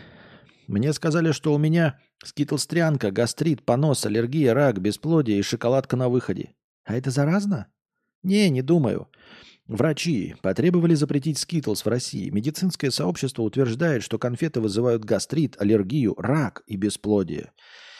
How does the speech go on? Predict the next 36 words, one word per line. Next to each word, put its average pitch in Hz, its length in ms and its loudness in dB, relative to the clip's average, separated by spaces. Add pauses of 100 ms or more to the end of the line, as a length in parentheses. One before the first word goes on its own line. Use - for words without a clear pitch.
(160)
Медики 131 400 2
говорят 117 360 0
обращение, 113 760 0
готовят 120 480 0
обращение 107 480 0
в 98 60 0
Роспотребнадзор 104 800 0
и 101 100 -4
Роскачество. 107 800 -2 (340)
При 113 140 0
этом 101 200 -2
скитлс 120 440 -4
уже 107 160 2
запрещён 123 540 -2
в 95 60 -2
некоторых 101 360 -4
штатах 98 340 -2
С - 140 -8
Ш 92 160 -4
А 156 160 0 (540)
из-за 101 280 0
тех 117 220 -2
же 107 80 -4
претензий. 87 680 -6 (1160)
Ну, 240 720 -2 (280)
хорошо. 180 460 -4 (540)
Если 143 540 -2
доказано 135 580 -4
учёными, 123 480 -6
что 110 180 -8
действительно 107 480 -8
вызывает 104 480 0
рак, 127 300 -4
что 92 480 -4
он 90 520 -8
настолько 98 560 -4